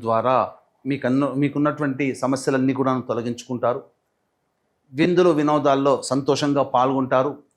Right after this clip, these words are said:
నూతన వ్యక్తులను కూడా కలుసుకుంటారని చెప్పవచ్చు. పన్నెండు, పదమూడు తేదీల్లో మాత్రం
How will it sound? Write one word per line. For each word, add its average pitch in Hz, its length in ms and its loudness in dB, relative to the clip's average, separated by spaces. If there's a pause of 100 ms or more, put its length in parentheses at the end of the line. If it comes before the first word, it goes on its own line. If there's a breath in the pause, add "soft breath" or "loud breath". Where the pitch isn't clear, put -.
(600)
నూతన 190 300 4
వ్యక్తులను 143 420 0
కూడా 143 160 2
కలుసుకుంటారని 117 640 -2
చెప్పవచ్చు. - 480 -16 (300)
పన్నెండు, 208 360 4
పదమూడు 160 400 2
తేదీల్లో 127 400 2
మాత్రం 123 460 -2